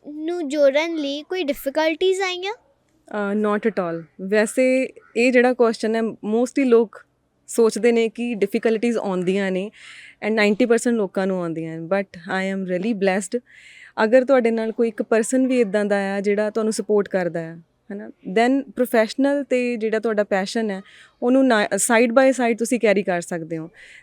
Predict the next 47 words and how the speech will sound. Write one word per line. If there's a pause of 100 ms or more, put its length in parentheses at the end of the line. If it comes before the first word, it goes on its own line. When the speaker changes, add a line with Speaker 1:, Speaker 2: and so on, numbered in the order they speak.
(120)
Speaker 2:
ਤੇ
ਮੈਂ
ਲੱਕੀ
ਰਹੀ
ਹਾਂ
ਕਿ,
ਅਹ, (200)
ਮੇਰੇ
ਹਸਬੈਂਡ
ਨੇ
ਮੈਨੂੰ
ਬਹੁਤ
ਸਪੋਰਟ
ਕੀਤਾ
ਆ। (560)
ਤੇ
ਸਿਰਫ
ਇੱਕ
ਪਰਸਨ
ਦਾ
ਸਪੋਰਟ
ਚਾਹੀਦਾ
ਹੁੰਦਾ
ਹੈ
ਤੇ (180)
ਕੋਈ
ਵੀ
ਜਿਹੜੀ
ਔਖੀ
ਤੋਂ
ਔਖੀ
ਜਰਨੀ
ਹੈ, (300)
ਉਹ
ਸੌਖੀ
ਬਣ
ਜਾਂਦੀ
ਹੈ। (440)
So, (400)
literally
ਮੇਰੇ
ਲਈ (180)
ਔਖਾ
ਨਹੀਂ
ਰਿਹਾ
ਕਦੇ
ਵੀ,